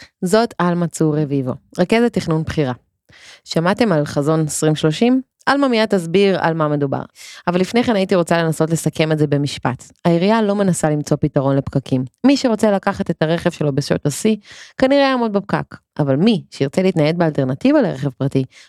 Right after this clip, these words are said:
על ידי רכבת קלה, אוטובוסים, אופניים, המהפכה שבדרך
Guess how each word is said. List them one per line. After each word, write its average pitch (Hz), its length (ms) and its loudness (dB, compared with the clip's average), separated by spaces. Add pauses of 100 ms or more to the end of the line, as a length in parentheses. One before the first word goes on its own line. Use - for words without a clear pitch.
(120)
על 139 80 2
ידי 135 380 2
רכבת 120 300 0
קלה, 185 500 2
אוטובוסים, 147 800 0
אופניים, 247 480 2 (260)
המהפכה 165 480 0
שבדרך 175 600 0